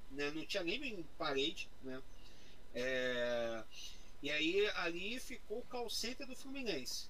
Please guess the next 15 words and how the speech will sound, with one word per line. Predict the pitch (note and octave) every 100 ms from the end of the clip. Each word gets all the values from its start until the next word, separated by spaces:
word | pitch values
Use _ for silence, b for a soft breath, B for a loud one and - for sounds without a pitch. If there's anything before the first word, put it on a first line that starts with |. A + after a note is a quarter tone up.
| - - -
Na | C3
época | C#3+ F#3 - G3 E3+
eu | D#3+
tinha | A3+ A3+
uma |
inveja | E3 E3 G3 G#3
danada | G#3 G3+ D#3+ D#3+ A#2
disso, | A2 G#2 - - -
né? | A2+ A#2+ -
Porque | - C3
era, | C#3 C#3+ B2+
era | C3 D3
algo, | C3+ D3+ E3 F3+ F3 D#3 C#3 A#2+ A2+ G#2+ G2+ - B B
era | C3 C#3
algo | C#3+ E3+ -